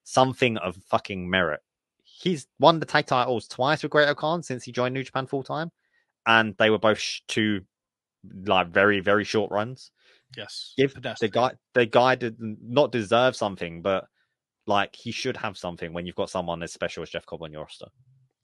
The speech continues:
Speaker 2: I think, uh, and I think Kevin Kelly alluded to it. He's, he, he p-, even though he's not gonna be there, we'll talk about that. Um, we talked about it last time. Uh,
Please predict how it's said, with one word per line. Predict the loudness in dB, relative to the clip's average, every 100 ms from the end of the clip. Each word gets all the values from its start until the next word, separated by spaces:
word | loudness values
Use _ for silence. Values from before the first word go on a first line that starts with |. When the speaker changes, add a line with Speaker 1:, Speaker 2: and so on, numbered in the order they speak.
| _ _
Speaker 2:
I | -2
think, | 2 2 2
uh, | 4
and | 6 8
I | 6
think | 4 2
Kevin | 2 0
Kelly | 0 -2 -2
alluded | -2 -4 -6 -6
to | -4
it. | -4
He's, | -4 -4 -4
he, | -2 -2 -2 -6 -10 _ _ _ _ _
he | -6 -4
p-, | -4 -6 -10 -2
even | -2 2
though | 4 6
he's | 4 4
not | 2
gonna | 2 -2
be | 0 0
there, | 0 -2 -6 -8
we'll | -12 -8
talk | -8 -6
about | -8 -8
that. | -10 -10 -18 _ -6
Um, | -2 -2 -6 -14 _ -8
we | -6 -6
talked | -6 -6 -6
about | -8 -12
it |
last | -8 -8 -8
time. | -12 -14 -18 -20 -20 -20 _
Uh, | -2 -2 -4